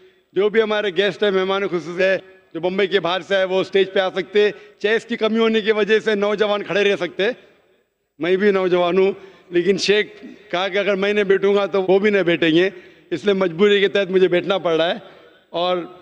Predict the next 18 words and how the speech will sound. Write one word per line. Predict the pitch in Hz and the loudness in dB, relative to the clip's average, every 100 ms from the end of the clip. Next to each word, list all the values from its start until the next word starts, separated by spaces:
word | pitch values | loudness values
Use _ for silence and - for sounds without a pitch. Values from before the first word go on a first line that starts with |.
| 160 | -6
बाकी | 180 180 | -4 -2
लोग | 208 185 | -2 0
खड़े | 185 | 0
हो | 165 | -2
सकते | 170 | -2
हैं। | 190 | 0
और | 214 | 0
भी | 202 202 | -2 0
जो | 208 190 | 0 0
गेस्ट, | 170 196 - - - - _ _ _ _ | 0 -2 -2 -16 -20 -20 _ _ _ _
मैं | 156 185 | -4 -2
चाहता | 190 190 | 0 0
हूँ | 208 | 0
जो | 196 | 0
बांग्लादेश | 180 196 202 202 - | 2 0 0 -2 0
से | 190 | 0
गेस्ट | 170 190 - | 2 0 -2
आए, | 175 139 | -2 -4